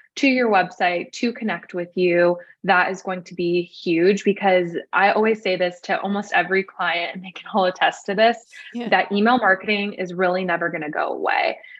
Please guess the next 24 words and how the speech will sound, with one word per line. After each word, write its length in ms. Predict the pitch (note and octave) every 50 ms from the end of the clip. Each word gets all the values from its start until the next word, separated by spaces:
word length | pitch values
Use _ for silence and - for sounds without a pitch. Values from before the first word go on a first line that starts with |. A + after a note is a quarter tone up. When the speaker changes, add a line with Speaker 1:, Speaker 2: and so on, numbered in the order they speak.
| _ _ _ _ - -
Speaker 1:
You 200 | - - A3+ A3
know, 160 | G#3 F#3+ F#3 F#3
social 520 | F#3 - - - A3 A#3+ A3+ - C4+ B3+
media 320 | A#3 A#3 A3+ A3+ A3 G#3+
is 120 | G#3+ G3+ G#3 -
constantly 640 | - - G3+ G3 G#3 G3+ - A3 G#3+ - G#3 G#3+
shifting. 560 | G#3+ - - F#3+ F#3 - - F#3+ F#3 F#3 F#3 F3+
There's 180 | E3+ E3+ -
always 340 | - - G#3 G#3 G#3+ G#3 G3
a 60 | G#3
new 160 | G3+ G3+ G3
platform. 880 | G3 - - - F3+ F3 - - - - F#3+ F#3 F3 F3 F3 F3 F3 F3
There's 240 | F3 E3 E3 E3+ E3 -
always, 440 | - G3+ G3 G3 G3 G3 G3 F#3
like, 220 | - F#3 F3 E3+ - -
it's 140 | G3 - _ G#3
always 280 | A3+ A#3+ A#3 A3 -
tricky, 420 | - - - G#3+ G3 - E3+ E3 D#3
but 220 | - F3+ - -
email 280 | G#3+ A3 A3 A3+ G#3+ G3+
marketing 560 | G3 F3 F3 F3+ - F#3+ F3+ F3+ F3+ F3+ E3+
usually 420 | E3+ F#3 F#3 E3+ E3+ E3+ E3+ F3+ E3+
never 320 | E3 D#3 - D#3 D#3 - - C3 C3+ D#3+
is. 260 | A3+ B3+ - - -